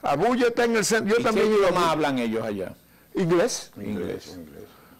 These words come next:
Speaker 1: Un inglés como más o menos como la
Speaker 2: ¿Y cómo
Speaker 1: haitianizado.
Speaker 2: usted, y cómo usted se entendía con ellos?
Speaker 1: No, yo hablo inglés.
Speaker 2: No, no, pero yo sé cómo se entendía de aquí para allá y de allá para acá.
Speaker 1: Ah, bueno, porque,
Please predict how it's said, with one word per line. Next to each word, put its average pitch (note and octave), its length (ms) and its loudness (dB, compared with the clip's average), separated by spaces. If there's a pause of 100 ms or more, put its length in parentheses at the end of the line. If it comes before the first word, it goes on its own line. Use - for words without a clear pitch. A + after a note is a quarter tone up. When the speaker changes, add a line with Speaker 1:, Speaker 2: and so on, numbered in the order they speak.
Speaker 1:
Un G#3 180 -2
inglés A#3+ 380 2
como A3+ 300 0
más A3+ 260 2
o G#3+ 40 2
menos A3 260 2
como G3+ 240 0
la G3 80 2
Speaker 2:
¿Y F#3+ 100 0
cómo G3 140 2
Speaker 1:
haitianizado. G#3+ 380 2
Speaker 2:
usted, F#3+ 140 -2
y F3 40 -4
cómo G#3+ 220 -2
usted F#3 140 -4
se F3+ 120 -2
entendía C3 480 0
con G#2 180 -6
ellos? F#2 240 -8 (560)
Speaker 1:
No, A3 140 0
yo E3+ 140 2
hablo D#3 140 0
inglés. F3+ 420 0 (160)
Speaker 2:
No, C3 160 -2
no, D#3+ 260 0
pero A2 240 0
yo G#2+ 160 -2
sé E3+ 300 -2
cómo C#3+ 280 -2
se D3+ 120 -2
entendía D3+ 500 -2
de C#3+ 100 0
aquí D#3 200 -2
para D3 220 -2
allá C3 200 0
y D#3 60 -2
de C#3 80 -2
allá B2+ 200 -2
para C3 180 -2
acá. C#3 180 -2
Speaker 1:
Ah, G3+ 80 2
bueno, G#3+ 280 2
porque, D#3 600 -6